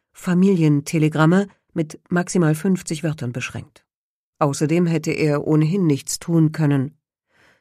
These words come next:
Das U-Boot befand sich seinerzeit unter der Polareiskappe.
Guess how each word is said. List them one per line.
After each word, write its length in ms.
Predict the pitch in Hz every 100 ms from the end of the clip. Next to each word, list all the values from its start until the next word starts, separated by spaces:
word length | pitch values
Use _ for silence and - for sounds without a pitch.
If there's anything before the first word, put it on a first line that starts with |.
| _ -
Das 140 | 208
U-Boot 440 | - 226 208 226 226
befand 340 | 214 202 196
sich 140 | 202 190
seinerzeit 640 | 170 170 160 180 175 -
unter 260 | - 156
der 240 | 156 151 151
Polareiskappe. 1120 | 156 170 156 131 - 131 - - 131 131